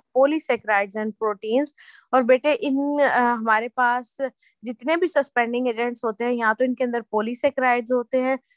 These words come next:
या proteins होते हैं, और इनको हम gums कहते हैं, ठीक है। Basically gums भी जो होती हैं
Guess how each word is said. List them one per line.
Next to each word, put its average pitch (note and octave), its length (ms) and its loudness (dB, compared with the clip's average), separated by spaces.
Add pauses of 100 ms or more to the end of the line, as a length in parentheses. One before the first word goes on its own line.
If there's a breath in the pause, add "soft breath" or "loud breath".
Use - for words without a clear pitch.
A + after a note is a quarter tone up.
(160)
या B3 140 0
proteins A#3+ 580 -2
होते C4+ 260 0
हैं, C#4 140 0
और B3 200 -2
इनको B3+ 260 -6
हम A#3 340 -8
gums A#3 360 2
कहते F3 360 -8
हैं, E3+ 140 -8
ठीक G3+ 200 -6
है। C#4+ 60 4
Basically C4 480 0
gums B3 360 0
भी C#4+ 60 0
जो B3 140 0
होती A3+ 300 -2
हैं D#4 100 -2